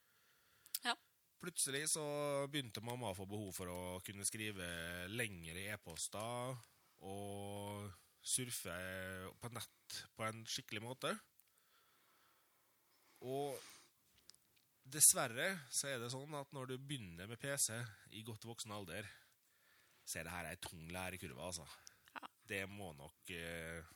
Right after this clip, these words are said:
Speaker 2: alle som har, eh, brukt P C en stund, må nok bare forstå at det her er tungt hvis man ikke har brukt det før.
Speaker 1: Man får det ikke inn med morsmelka lenger, vet du.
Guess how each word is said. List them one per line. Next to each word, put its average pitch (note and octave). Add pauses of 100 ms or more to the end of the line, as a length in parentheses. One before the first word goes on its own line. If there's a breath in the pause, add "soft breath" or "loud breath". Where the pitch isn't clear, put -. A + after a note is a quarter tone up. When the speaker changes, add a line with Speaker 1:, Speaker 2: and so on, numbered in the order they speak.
(140)
Speaker 2:
alle B2+
som A#2
har, A2
eh, G#2+ (720 soft breath)
brukt B2+
P B2+
C B2
en F2+
stund, B2
må B2
nok F#2+
bare A2+
forstå A2+ (180)
at A2
det G#2
her F#2+
er F2
tungt G#2
hvis G2
man F2+
ikke F#2
har E2
brukt -
det F#2
før. -
Speaker 1:
Man A3
får C4
det A#3+
ikke C4
inn C4
med B3
morsmelka A#3
lenger, G3
vet C4
du. G3